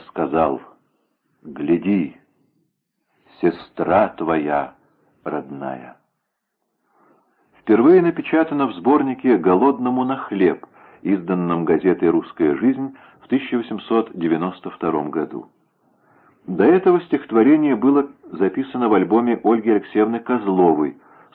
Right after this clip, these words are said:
супруги дипломата Козлова, переводчика Байрона. Альбом Козловой, хранивший собственноручные записи Ламартина, Гюго, Тютчева, Тургенева, Достоевского, Островского и других,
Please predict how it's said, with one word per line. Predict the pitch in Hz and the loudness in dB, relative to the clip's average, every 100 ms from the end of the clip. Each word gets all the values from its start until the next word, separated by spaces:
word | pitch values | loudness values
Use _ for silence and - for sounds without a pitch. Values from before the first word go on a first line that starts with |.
| - | -10
супруги | 85 - 98 87 | -6 -2 -2 -2
дипломата | 80 82 87 80 78 - | -2 -2 -2 0 -2 -6
Козлова, | - 76 69 101 143 147 143 - _ | -8 -8 -2 2 2 0 -6 -20 _
переводчика | - 80 73 104 - - - 101 98 | -2 0 2 0 -2 -16 -8 -6 -6
Байрона. | - 71 67 62 65 64 - _ _ _ _ _ _ _ _ - | -8 -8 -8 -8 -12 -14 -18 _ _ _ _ _ _ _ _ -14
Альбом | - 98 127 143 | -2 0 2 2
Козловой, | 131 113 87 90 90 92 - _ _ | 2 -2 2 2 2 -2 -12 _ _
хранивший | - 95 90 107 - 98 90 85 | -2 0 2 -2 -4 0 2 0
собственноручные | 90 - 87 90 87 92 - 87 82 | -10 -10 -8 -4 0 -2 -2 -4 -2
записи | 87 82 82 - 80 78 - _ | -2 -4 -8 -4 -4 -4 -8 _
Ламартина, | 82 82 76 76 - 82 82 85 80 | -4 -2 -4 -8 -6 -4 -4 -6 -10
Гюго, | 73 80 - 78 85 - _ _ | -4 -4 0 0 0 -6 _ _
Тютчева, | 95 92 - - 92 | -2 -2 -6 -4 -2
Тургенева, | 92 92 71 78 87 90 85 | 0 -2 0 2 2 2 -2
Достоевского, | 78 - 80 73 90 92 - 90 85 85 - _ _ | -2 -6 -4 0 0 -2 -8 -2 0 -2 -6 _ _
Островского | - - _ 85 82 92 - - 90 85 | -10 -10 _ 2 2 2 -6 -2 0 0
и | - | -2
других, | 78 - 69 131 | -8 -10 -4 -4